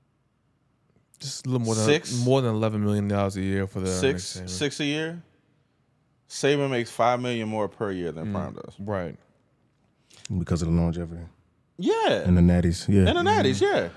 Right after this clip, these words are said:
Speaker 2: Prime,
Speaker 3: Yeah.
Speaker 2: I mean, Saban has the pr-, Saban has the upper echelon resume.
Speaker 3: Yeah. But this is
Speaker 2: I think, honestly, I think when Prime's coaching career is gonna be done, he's probably gonna be one of the most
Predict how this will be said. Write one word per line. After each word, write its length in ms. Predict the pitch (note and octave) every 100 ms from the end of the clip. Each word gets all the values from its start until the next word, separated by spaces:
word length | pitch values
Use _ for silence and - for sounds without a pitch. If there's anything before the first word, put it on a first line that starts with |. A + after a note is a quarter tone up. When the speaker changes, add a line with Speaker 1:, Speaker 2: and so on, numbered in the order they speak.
| - - - _ _ _ _ _ _ _ _ _
Speaker 2:
Prime, 320 | - A3+ A#3 -
Speaker 3:
Yeah. 80 | D#3+
Speaker 2:
I 40 |
mean, 340 | A3 G#3 G3 E3+
Saban 400 | - G3 F3+ E3
has 360 | D#3+ D3 C#3+
the 340 | B2 A#2+ G#2+ G#2
pr-, 180 | - -
Saban 520 | - - D#3+ D3 C#3
has 300 | C3 A#2+ G#2+
the 240 | G#2+ F#2+ -
upper 280 | A#2+ A#2 -
echelon 440 | A#2 - G#2 F2+
resume. 340 | E2 F2 C#2+ - - _ _ _ _
Speaker 3:
Yeah. 240 | F2+ E2+ D#2 - _ _ _ _ _ -
But 120 | D3+
this 100 | D#2+
is 240 | D#2 - -
Speaker 2:
I 160 | C3+
think, 340 | D3 E3 C#3 -
honestly, 400 | C3 D#3+ F#3+ F#3+
I 140 | A2 D3
think 240 | E3 D3
when 140 | B2 A2
Prime's 340 | B2 A#2+ G#2
coaching 420 | - A#2+ - C#3
career 360 | - C#3+ D3 D3
is 100 | C#3+
gonna 180 | D3+ D3
be 140 | D#3
done, 240 | D#3 E3
he's 160 | C3 B2
probably 300 | C#3 B2 A#2
gonna 140 | A2 G#2
be 100 | G2+
one 140 | G2+
of 100 | G2
the 80 | F#2
most 300 | G2 G2